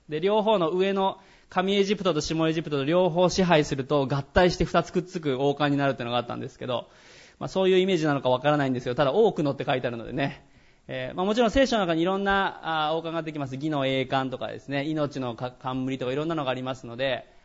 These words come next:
あー、多分そういうのがわかるようになってるんじゃないかなと思いますけども、ここで言いたいのは、イエス様は、最高の、最高の素晴らしい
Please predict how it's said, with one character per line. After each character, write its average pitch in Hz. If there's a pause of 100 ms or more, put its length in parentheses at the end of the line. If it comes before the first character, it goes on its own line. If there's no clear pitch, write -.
(120)
あ 143
ー、 -
多 233
分 170
そ 175
う -
い 180
う -
の 160
が 135
わ 147
か 165
る 147
よ 135
う -
に 120
な 139
っ 131
て 131
る 131
ん 123
じ 123
ゃ 127
な 120
い 113
か 117
な 120
と 123
思 123
い 123
ま 123
す -
け -
ど 123
も、 143 (540)
こ 233
こ 302
で 302
言 254
い 233
た 269
い 233
の 190
は、 202
イ 240
エ 294
ス 285
様 208
は、 185 (1120)
最 247
高 262
の、 254 (240)
最 190
高 190
の 202 (320)
素 -
晴 156
ら 160
し 208
い -